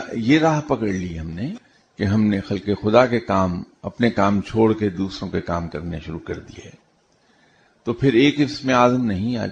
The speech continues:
آپ کے ہاتھ معلوم نہیں کیا کیا خزانے لگ جائیں گے۔ یہ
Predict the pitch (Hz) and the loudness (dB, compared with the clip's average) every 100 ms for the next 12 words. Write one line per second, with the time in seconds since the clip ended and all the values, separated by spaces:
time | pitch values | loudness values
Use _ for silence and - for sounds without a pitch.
0 | - 90 101 - 95 85 87 - _ - | -6 -4 -4 -6 -10 -6 -6 -6 _ -20
1 | _ _ _ _ _ _ _ - 110 123 | _ _ _ _ _ _ _ -2 4 4
2 | 151 143 - 135 127 135 120 120 127 123 | 4 2 4 2 4 0 0 2 2 2
3 | 113 98 92 82 80 80 - _ _ _ | 0 -2 -6 -10 -12 -18 -20 _ _ _
4 | _ _ _ _ _ _ _ _ _ _ | _ _ _ _ _ _ _ _ _ _
5 | _ _ _ _ _ 127 117 120 | _ _ _ _ _ -6 -2 -2